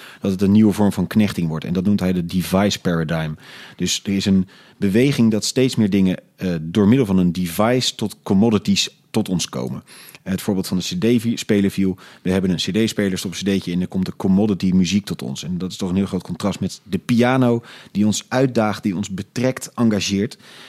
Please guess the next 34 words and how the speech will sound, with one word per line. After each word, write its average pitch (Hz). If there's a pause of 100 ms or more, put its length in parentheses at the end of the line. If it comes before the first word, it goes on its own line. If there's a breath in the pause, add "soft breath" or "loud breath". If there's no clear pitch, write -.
(140 loud breath)
En 101 (180)
nou -
goed, 87
we 82
hebben 95
wat 87
discussies 104
gehad 101
of 104
telkens 104
elk -
specifiek -
onderwerp 113
nou, 90
eh, 87
eh, 87
altijd 95
precies 107 (120)
past 107
in 95
dit 90
beeld 131
van 123
die 107
device 98
paradigm. 90
Maar 92
de 87
grote 107
beweging 101
dat 90
steeds 110
meer 104
dingen 92